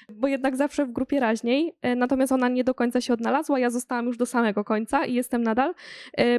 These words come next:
było to, że właśnie, m, potrzebowałam robić coś więcej. Jestem typem aktywisty i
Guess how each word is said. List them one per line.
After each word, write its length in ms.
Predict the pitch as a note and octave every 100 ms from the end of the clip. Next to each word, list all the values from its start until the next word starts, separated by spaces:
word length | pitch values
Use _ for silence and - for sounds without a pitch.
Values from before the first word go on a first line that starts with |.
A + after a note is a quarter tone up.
| A3+
było 280 | A#3+ B3+ C#4+
to, 120 | D4
że 140 | C4+ C#4
właśnie, 420 | C4 C4+ C4+ B3+
m, 300 | A#3+ B3 B3
potrzebowałam 640 | B3+ - C4 B3 B3 B3 A#3+
robić 260 | A3+ A#3
coś 260 | - B3 A3+
więcej. 440 | A3 G#3+ - C#4+
Jestem 400 | B3+ - A#3+ B3
typem 360 | - C4 B3 A3+
aktywisty 720 | A#3 - A3+ A#3 - - D#4 - - -
i 300 | - B3 B3